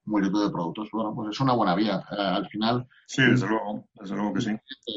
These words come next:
Speaker 1: que lo tengas enganchado por cinco o seis puntos diferentes, pues va a ser un cliente mucho más fidelizado y para eso la tecnología es muy importante. Yo recomiendo a todas las empresas que una, que si su solución está conectada vía edi,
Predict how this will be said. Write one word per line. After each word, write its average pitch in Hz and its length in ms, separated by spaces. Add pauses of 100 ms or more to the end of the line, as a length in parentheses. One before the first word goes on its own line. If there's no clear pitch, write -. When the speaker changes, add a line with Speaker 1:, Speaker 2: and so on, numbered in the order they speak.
(120)
Speaker 1:
que 104 120
lo 98 140
tengas 110 280
enganchado 113 560
por 95 180
cinco 120 260
o 113 40
seis 113 240
puntos 110 300
diferentes, 135 720
pues 87 220
va 98 40
a - 40
ser 104 140
un 107 100
cliente 110 280
mucho 110 200
más 107 160
fidelizado 117 680 (440)
y 110 140
para 104 200
eso 117 200
la 127 120
tecnología 123 540
es 135 100
muy 143 120
importante. 92 540
Yo 110 300
recomiendo 117 400
a 110 40
todas 113 200
las 110 160
empresas 113 580
que 92 260
una, 101 680 (540)
que 110 100
si 107 140
su - 80
solución 113 520
está 104 240
conectada 107 460
vía 104 240
edi, 117 340